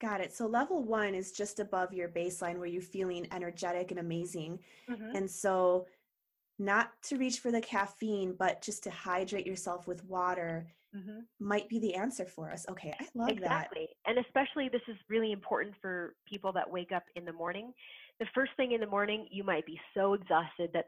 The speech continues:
Speaker 2: that you want to start your coffee machine. But actually, science has shown that if you have an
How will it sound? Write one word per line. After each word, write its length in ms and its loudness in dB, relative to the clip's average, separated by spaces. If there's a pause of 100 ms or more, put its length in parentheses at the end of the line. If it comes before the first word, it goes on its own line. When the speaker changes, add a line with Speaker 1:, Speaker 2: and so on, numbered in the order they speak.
Speaker 2:
that 80 -8 (100)
you 220 -6
want 340 2
to 100 -14
start 220 2
your 80 -4
coffee 320 -4
machine. 420 -8 (480)
But 220 8
actually, 560 2
science 320 4
has 180 -6
shown 300 6
that 180 0
if 180 -2
you 100 -2
have 320 4 (260)
an 340 4